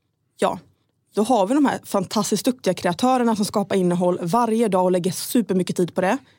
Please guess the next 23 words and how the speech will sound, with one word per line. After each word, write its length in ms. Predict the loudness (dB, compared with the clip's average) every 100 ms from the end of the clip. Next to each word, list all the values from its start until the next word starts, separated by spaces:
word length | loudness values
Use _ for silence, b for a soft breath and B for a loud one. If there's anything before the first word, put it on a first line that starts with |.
| b b b
men 120 | 0
måste 240 | 0 2 0
ändå 220 | 0 0
engagera 520 | 0 2 2 0 2 0
en 120 | -2
tredje 400 | -2 0 0 0
part 440 | 0 0 -2 -12 -6
för 140 | -2
att 80 | -2
sen 180 | -2 -2
tjäna 240 | -2 -2
pengar 240 | -2 -2
på 160 | 0 -2
det. 140 | -4 -8 _ _ _ _ _ _ _ _ -6
Och 200 | -4 2
vi 440 | 2 2 2 0 -2 _ _ _
kommer 640 | -2 0 2 0 0 -2 -4
att 140 | -6
skippa 480 | -8 -6 -8 -6 -4
reklam 380 | -2 0 0 0
helt 260 | -4 -2
och 60 | -2
hållet 520 | 0 -2 -4 -6 -16